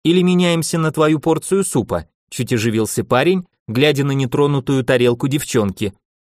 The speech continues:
«Похлебку на бога?» напряглась та. «Выгодная сделка», одобрил Кеуш.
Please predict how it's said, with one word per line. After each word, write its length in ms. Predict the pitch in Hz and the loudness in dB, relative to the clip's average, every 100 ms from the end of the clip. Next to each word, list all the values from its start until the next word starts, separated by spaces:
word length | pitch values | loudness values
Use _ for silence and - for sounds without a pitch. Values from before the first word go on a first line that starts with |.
| _ _ | _ _
«Похлебку 840 | - 117 - 110 104 113 - 156 151 _ | -2 -2 -2 -2 0 0 -2 -4 -6 _
на 260 | 113 123 110 | -2 0 0
бога?» 520 | 101 104 120 202 214 _ | 2 2 2 -2 -4 _
напряглась 640 | 113 107 123 120 123 117 - | -4 -2 0 0 0 0 -2
та. 300 | 123 117 120 _ _ _ _ | -2 -2 -8 _ _ _ _
«Выгодная 680 | 120 170 262 247 220 254 240 | -6 -2 -2 -2 -2 0 0
сделка», 580 | 196 240 190 120 101 - | 0 0 0 0 -4 -2
одобрил 500 | 113 123 135 127 127 | -2 0 2 2 0
Кеуш. 480 | 127 131 98 - | 0 0 0 -4